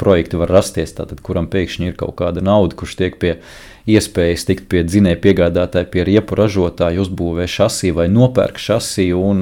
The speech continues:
ā, startē Formula viens čempionātā, piesaistot pilotus. Nu, tolaik tādas iespējas bija, tas biznesa modelis bija pilnīgi savādāks.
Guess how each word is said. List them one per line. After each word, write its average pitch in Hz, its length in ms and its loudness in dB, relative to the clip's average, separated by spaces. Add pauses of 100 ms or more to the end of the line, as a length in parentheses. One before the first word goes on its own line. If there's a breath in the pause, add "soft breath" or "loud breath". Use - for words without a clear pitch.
ā, 87 80 -4
startē 92 400 0
Formula 92 460 0
viens 85 100 -4
čempionātā, 92 640 -2
piesaistot 85 720 -4
pilotus. 82 460 -2 (500 loud breath)
Nu, - 160 -10
tolaik 90 400 2
tādas 85 380 0 (100)
iespējas 85 480 -4
bija, 85 240 -4
tas 82 160 -8
biznesa 82 400 -8
modelis 82 320 -6
bija - 220 -10
pilnīgi 85 260 -8
savādāks. 78 600 -4